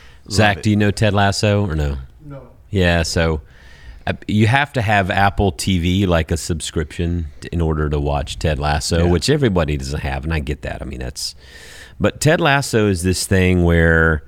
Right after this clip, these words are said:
Speaker 2: um, it's comedy. It's, it's all about this American football coach
Speaker 1: Mm-hmm.
Speaker 2: from Kansas, Ted Lasso, who's hired by the, by this European football team, soccer team.
Speaker 1: Premier Club.
Speaker 2: A Premier Club, yeah.
Speaker 1: Yeah.
Speaker 2: And the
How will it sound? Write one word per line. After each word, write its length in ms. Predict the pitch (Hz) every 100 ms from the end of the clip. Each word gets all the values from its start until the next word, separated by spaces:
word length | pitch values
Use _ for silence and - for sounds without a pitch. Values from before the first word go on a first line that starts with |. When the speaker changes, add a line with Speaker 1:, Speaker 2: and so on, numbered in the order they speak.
| - - - -
Speaker 2:
um, 760 | 87 85 82 80 76 73 69 80 - - -
it's 360 | 101 - -
comedy. 720 | - - 131 127 127 120 117 117
It's, 240 | - 92 -
it's 200 | 95 -
all 300 | - 107 127
about 420 | 123 101 101 95
this 260 | - 87 -
American 600 | 85 87 90 95 107 92
football 480 | - - 78 78 76
coach 540 | - 73 71 - - - - -
Speaker 1:
Mm-hmm. 180 | 95
Speaker 2:
from 260 | 98 92 82
Kansas, 720 | - 95 85 80 76 76 - - _ - - - _ -
Ted 220 | 107 90
Lasso, 460 | 87 82 - 78
who's 240 | 78 85 -
hired 320 | 82 82 82
by 180 | 85 78
the, 180 | 76 85
by 240 | - 80 80
this 260 | 78 - -
European 480 | 90 90 85 87 76
football 400 | - - 87 73
team, 280 | - 73 73
soccer 320 | - 73 76
team. 260 | - 62 - _ - -
Speaker 1:
Premier 280 | - 139 131
Club. 460 | 123 117 92 107 147 -
Speaker 2:
A 60 |
Premier 360 | - 101 95 87
Club, 360 | - 69 67
yeah. 260 | 78 69 78
Speaker 1:
Yeah. 60 | -
Speaker 2:
And 520 | 87 92 92 92 92
the 260 | 98 113